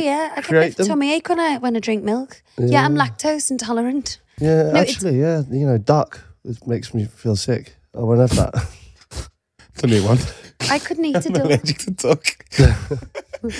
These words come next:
Speaker 1: but that's what I'm saying. People, like, you're creating, like, there's, there's constant, like, creation of allergies.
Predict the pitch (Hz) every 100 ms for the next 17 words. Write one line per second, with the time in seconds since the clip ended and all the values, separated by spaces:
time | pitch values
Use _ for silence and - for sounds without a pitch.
0 | 285 - - 233 220 196 120 262 247 165
1 | 214 190 185 202 185 180 - - 180 202
2 | 202 180 151 147 131 127 - 147 143 -
3 | 151 156 - - 196 190 - 147 - 120
4 | - - - - - - - 139 143 180
5 | - 127 120 143 170 143 113 107 101